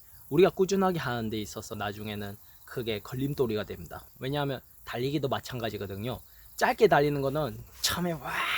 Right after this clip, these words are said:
세게 뛰어가지고 가면 해결할 수 있어요. 근데 장기간 꾸준히 해야 되는 건 말입니다. 처음부터 세게 달리면 나중엔 지쳐서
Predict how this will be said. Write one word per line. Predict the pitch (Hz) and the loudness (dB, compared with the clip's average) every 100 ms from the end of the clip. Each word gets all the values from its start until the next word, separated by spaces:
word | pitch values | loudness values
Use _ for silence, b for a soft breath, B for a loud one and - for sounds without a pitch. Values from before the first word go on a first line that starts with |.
| - - | -2 -2
세게 | - 196 185 | -2 0 0
뛰어가지고 | - 185 185 156 135 135 151 123 - B B | 2 4 4 4 4 2 4 2 0 B B
가면 | - 131 165 151 101 - - - | -6 2 4 4 0 -10 -20 -12
해결할 | 127 131 127 | -4 -2 -2
수 | - | -6
있어요. | 110 - 95 | -8 -10 -10
근데 | - 143 123 | -4 -2 -2
장기간 | - 127 131 151 175 131 110 | -4 -4 0 4 6 4 0
꾸준히 | 113 117 151 190 | -4 0 0 2
해야 | 180 | 2
되는 | 123 101 98 | 2 0 -2
건 | 98 | -2
말입니다. | 95 90 90 - - B B B | -4 -6 -12 -14 -16 B B B
처음부터 | 233 220 196 | -2 0 0
세게 | 156 - 175 160 | -4 -4 -2 2
달리면 | 165 170 139 147 120 104 | 4 4 4 0 -2 -2
나중엔 | 110 135 143 | -4 -2 -4
지쳐서 | - 131 - 117 113 107 | -4 -6 -6 -6 -4 -4